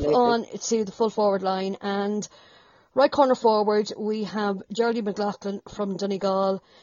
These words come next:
Speaker 2: Sinead Ahern, who just keeps going and going, from
Speaker 1: <laughs>
Speaker 2: Dublin, and Anya O'Sullivan from Cork. So Nadine?
Speaker 1: Um, I think Sinead obviously is gonna get it hands down. Um, I think she's also gonna win Player of the Year, and if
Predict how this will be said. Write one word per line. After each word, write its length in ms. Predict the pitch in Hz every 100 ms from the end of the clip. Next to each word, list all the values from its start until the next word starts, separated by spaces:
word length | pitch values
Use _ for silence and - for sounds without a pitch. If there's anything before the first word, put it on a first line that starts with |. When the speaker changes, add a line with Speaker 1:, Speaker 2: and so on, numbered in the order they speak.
| _
Speaker 2:
Sinead 380 | - 208 226 226
Ahern, 400 | 220 202 196 196
who 180 | 165 185
just 460 | 170 175 - - _ -
keeps 300 | 202 - -
going 340 | 175 185 202
and 80 | 170
going, 320 | 175 208 262 - - - _ -
from 200 | 226 214
Speaker 1:
<laughs> 0 |
Speaker 2:
Dublin, 480 | 202 269 269 254 190
and 480 | 220 214 202 208 196 -
Anya 340 | 240 240 214
O'Sullivan 560 | 196 - 214 202 196 185
from 440 | - - 190 196 190 -
Cork. 500 | - 202 180 175 -
So 240 | - - 202
Nadine? 520 | 196 190 226 240 226 - _ _ _ _ _ _ _ _ - - -
Speaker 1:
Um, 520 | 170 170 170 165 165 170
I 140 | 165 160
think 240 | 180 170 -
Sinead 340 | 165 170 160 156
obviously 540 | 151 139 151 - 156 143
is 100 | 139
gonna 180 | 147 147
get 160 | 143 143
it 80 |
hands 300 | 139 143 139 135
down. 400 | 143 143 139 139 -
Um, 300 | 139 139 135
I 60 | 127
think 180 | 147 135
she's 120 | -
also 240 | 143 139
gonna 160 | 147 143
win 180 | 143 135
Player 200 | 147 143
of 80 |
the 80 | 139
Year, 280 | 139 139 143
and 180 | -
if 80 | 139